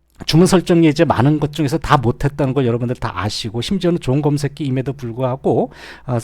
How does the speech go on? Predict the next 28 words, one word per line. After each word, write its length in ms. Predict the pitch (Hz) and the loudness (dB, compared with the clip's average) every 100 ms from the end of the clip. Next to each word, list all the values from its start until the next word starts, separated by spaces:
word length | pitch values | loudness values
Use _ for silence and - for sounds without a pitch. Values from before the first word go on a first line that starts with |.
| - | -6
하락장에서 640 | - 202 196 175 147 151 | -8 -8 -4 -4 -4 -6
버텨내지 460 | 151 - - 151 143 | -8 -8 -6 -6 -4
못했을 420 | 123 - 131 143 | -6 -6 -8 -8
수도 260 | - 170 220 | -10 -8 -6
있다는 380 | 147 160 139 | -4 -4 -4
것도, 340 | 131 123 - 190 | -4 -6 -4 -4
어, 280 | 131 127 123 - - - | -2 -4 -6 -12 -20 -16
어, 180 | - 113 | -8 -8
감안하시고, 800 | - 120 135 127 175 - 151 147 | -4 -4 -2 -2 -4 -6 -8 -8
나중에 440 | 107 110 117 131 127 | -6 -6 -4 -4 -4
여러분들 380 | 110 117 127 | -4 -6 -4
여유 180 | 113 113 | -4 -4
되시면, 400 | 107 110 - 190 214 95 - | -4 -8 -6 -6 -8 -18 -20
어, 200 | - 104 104 | -10 -8 -8
다시 260 | - - | -8 -6
한번, 420 | - 196 170 113 233 - - - | -2 -2 -2 -4 -6 -14 -20 -10
어, 160 | 110 104 | -8 -6
결과는 400 | - 123 147 165 | 0 2 4 2
갖고 260 | 170 - 175 | 2 -2 0
있으니까, 640 | 151 - 240 196 - 104 | 0 2 2 0 -2 -2
어, 280 | 170 104 101 | -2 -4 -8
결과는 360 | - 117 127 127 | -4 -4 -2 -4
갖고 300 | 101 - 113 | -6 -8 -10
있으니까, 600 | 104 - 110 110 - 226 - - _ | -10 -8 -8 -6 -4 -4 -6 -20 _
어, 160 | - 98 - | -12 -12 -8
다, 240 | 101 117 - | -2 -2 -4
아, 280 | 104 98 98 | -8 -6 -6
여러분들이 580 | 107 107 107 110 123 196 | -6 -8 -6 -8 -6 -8